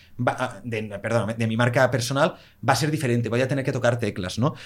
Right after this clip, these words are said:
Pero sí que nosotros, em, y además tenemos un curso en, en Factorial que hicimos en colaboración con, con ellos, que está subido y cualquier persona se puede inscribir porque es gratis,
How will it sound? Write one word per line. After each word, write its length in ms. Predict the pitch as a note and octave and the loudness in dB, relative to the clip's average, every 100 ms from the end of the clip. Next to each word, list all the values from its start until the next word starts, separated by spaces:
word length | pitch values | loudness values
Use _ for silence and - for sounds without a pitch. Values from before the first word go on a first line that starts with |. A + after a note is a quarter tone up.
| - - | -6 2
Pero 120 | C3+ | 2
sí 140 | D#3 | 4
que 100 | F3+ | 2
nosotros, 380 | D#3+ E3 D#3+ A#2 | 2 2 0 -2
em, 580 | A#2+ C3 B2 A#2+ A#2 A2 - | -2 2 2 4 2 2 2
y 100 | B2 | 4
además 340 | A2+ C3 - | 4 2 0
tenemos 320 | C3+ A#2+ B2 | 0 2 2
un 100 | C#3 A#2 | 0 2
curso 360 | C#3+ A#2+ C3 | 0 2 2
en, 180 | B2 B2 | 2 0
en 100 | B2 | 0
Factorial 400 | B2 A#2+ B2+ A#2+ | 0 0 0 0
que 80 | A#2+ | 0
hicimos 260 | A#2 B2 B2 | 0 0 0
en 120 | A#2+ | 0
colaboración 440 | A#2+ A2+ A2 B2 A#2 | 2 4 4 0 2
con, 260 | A#2 A2+ | 2 2
con 160 | A#2+ A#2 | 2 2
ellos, 260 | B2+ A#2 | 4 0
que 80 | - | -2
está 300 | - A#2+ A#2 - - | 0 2 0 -4 -12
subido 300 | - A#2 B2+ | 0 2 4
y 60 | A#2+ | 4
cualquier 240 | A2 A#2+ | 4 2
persona 200 | G#2+ A2+ | 0 0
se 120 | A2+ | 0
puede 100 | A#2 A#2 | 0 0
inscribir 220 | A#2+ A2+ | 0 0
porque 140 | A2+ | 0
es 80 | G#2+ | 0
gratis, 280 | C3+ D#3 | 2 0